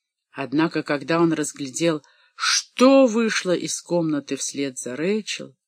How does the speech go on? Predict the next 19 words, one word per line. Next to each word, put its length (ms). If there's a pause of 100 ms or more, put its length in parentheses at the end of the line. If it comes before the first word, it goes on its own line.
(880)
ему 320
захотелось 800
побежать, 1000
это 300
уж 380
точно. 520 (640)
Все 220
мужество 560
на 100
минуту 480
оставило 640
его, 320
хотя 400
из-за 340
темноты 640 (320)
он 160
смог 340
разглядеть 600
только 360